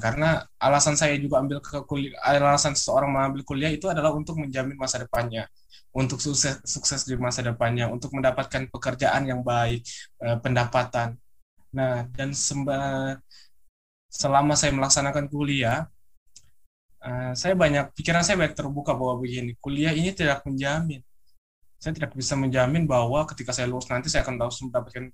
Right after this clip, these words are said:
ker-, pekerjaan. Itu yang pertama alasan saya. Karena saya khawatir di masa depan kuliah saya tidak bisa menjamin. Makanya saya mencoba membuka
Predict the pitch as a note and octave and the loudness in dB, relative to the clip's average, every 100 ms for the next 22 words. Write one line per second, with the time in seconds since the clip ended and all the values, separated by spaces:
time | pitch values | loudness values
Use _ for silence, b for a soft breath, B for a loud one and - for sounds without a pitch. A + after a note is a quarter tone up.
0 | - C3+ - B2 A#2+ A#2 G2 A2 - - | -14 -16 -10 -10 -8 -6 -6 -8 -14 -20
1 | - - - - - - - _ C3+ C#3+ | -20 -20 -20 -20 -20 -20 -20 _ -6 -2
2 | B2+ B2+ B2 A#2+ A2+ A#2 A2 A2+ G#2 G2 | -4 -2 -2 -2 -2 -2 -4 -6 -8 -10
3 | - C3+ D#3 D#3 C#3 B2 C3 - E3 E3+ | -6 -4 0 2 2 4 4 4 -2 -4
4 | - B2+ B2 A2+ A#2 C#3+ B2 C3 A#2+ A#2+ | -6 -6 -6 -6 0 0 0 -2 -2 -2
5 | B2 A2+ G#2+ A2+ A#2 A2+ A2+ G#2+ G#2+ - | -2 -4 -4 -4 -6 -4 -4 -4 -6 -12
6 | B B B B2 C3 D3+ F#3+ F3+ G3 F#3 | B B B 2 4 4 4 2 2 2
7 | D#3+ D#3+ D3+ C3 D3+ - - - _ - | 2 0 -2 0 -2 -4 -16 -20 _ -6
8 | D3 D#3 D#3+ - F#3+ | -2 0 0 -2 -4